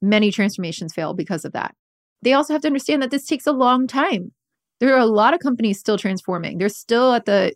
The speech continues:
train the product team level, and they're also at train the leader level, and they're gonna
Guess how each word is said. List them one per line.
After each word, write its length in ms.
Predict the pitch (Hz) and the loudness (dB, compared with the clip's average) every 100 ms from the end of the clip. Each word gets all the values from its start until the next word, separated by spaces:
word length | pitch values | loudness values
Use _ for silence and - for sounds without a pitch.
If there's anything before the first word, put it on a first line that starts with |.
| _ | _
train 260 | - 214 202 | -4 -2 -2
the 60 | 190 | -2
product 380 | 214 196 196 _ | 0 0 -2 _
team 380 | - 202 190 180 | -4 -2 0 0
level, 400 | 196 208 170 190 _ _ - | 0 0 0 -4 _ _ -8
and 180 | 349 381 | -6 -2
they're 100 | 381 | 0
also 260 | 349 381 | 0 0
at 100 | 349 | -4
train 220 | - 311 294 | -2 -4 0
the 120 | 269 | 0
leader 260 | 294 247 | 2 0
level, 320 | 170 165 151 190 | 0 -2 -2 -2
and 100 | 208 | -2
they're 100 | 208 | -2
gonna 260 | 220 214 | 0 -2